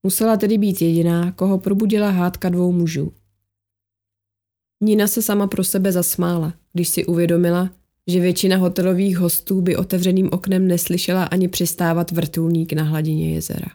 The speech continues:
Huga prý poznala podle známého cinkání klíčů.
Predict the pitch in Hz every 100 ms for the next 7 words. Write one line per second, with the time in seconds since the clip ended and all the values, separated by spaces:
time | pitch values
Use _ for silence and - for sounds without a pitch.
0 | _ _ _ _ _ _ _ _ _ _
1 | _ _ _ _ _ _ _ _ _ 208
2 | 202 165 156 _ _ 175 165 170 170 185
3 | 185 185 180 180 170 175 170 180 175 175
4 | 175 - 170 165 160 165 165 165 156 151
5 | -